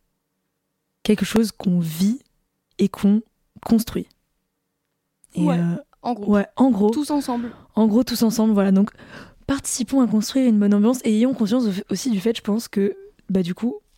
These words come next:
Speaker 1: oui, on a un rôle à jouer là-dedans et que, enfin, faut aussi être acteur dans la mesure où, quand on se dit, « Ah, c'est une mauvaise ambiance, et cetera, » faut aussi avoir conscience que c'est parce qu'on,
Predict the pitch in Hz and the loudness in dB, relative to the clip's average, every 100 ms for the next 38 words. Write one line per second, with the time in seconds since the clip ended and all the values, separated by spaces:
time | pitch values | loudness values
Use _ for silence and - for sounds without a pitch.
0 | - 190 240 - _ 185 185 208 190 185 | -4 -2 0 -4 _ -2 2 2 2 2
1 | 220 190 185 190 190 185 190 226 - - | 2 0 0 0 -2 -2 -4 -4 -10 -20
2 | - - - - 202 - 202 202 - _ | -20 -20 -20 -6 -4 -2 0 0 -2 _
3 | _ _ - 214 185 170 190 - 233 214 | _ _ -4 -2 0 -2 -4 -2 -2 -4
4 | - 196 - - 214 - - - 190 185 | -4 -8 -6 -6 -4 -6 -14 -6 -2 0
5 | 190 190 214 202 190 - - - - - | 0 0 -2 0 -2 -6 -14 -16 -16 -18
6 | - - 214 190 220 233 226 208 196 202 | -8 -2 0 0 0 0 0 2 2 2
7 | 202 220 214 - - 196 208 196 214 202 | 0 -2 -6 -8 -6 -4 -4 -6 -6 -6
8 | - 196 214 214 - 208 - - _ _ | -6 -4 -2 -4 -4 -6 -6 -12 _ _
9 | _ _ _ _ - 98 190 - 214 214 | _ _ _ _ -4 -2 0 0 0 -2